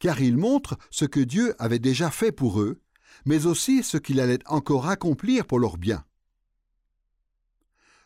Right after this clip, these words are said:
D'une part, tout comme il avait utilisé Noé pour libérer les ancêtres d'Israël des descendants de Caïn, Dieu avait déjà utilisé Moïse pour libérer les Israélites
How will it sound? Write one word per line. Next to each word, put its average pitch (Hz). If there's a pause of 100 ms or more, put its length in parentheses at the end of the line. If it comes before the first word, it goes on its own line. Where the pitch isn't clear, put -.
(120)
D'une 185
part, 196 (640)
tout 285
comme 240
il 214
avait 196 (100)
utilisé 202
Noé 180
pour 127
libérer 160
les 117
ancêtres 143
d'Israël 143 (220)
des 123
descendants 135
de 104
Caïn, 165 (960)
Dieu 202
avait 165
déjà 165
utilisé 160
Moïse 220
pour 139
libérer 175
les 160
Israélites 180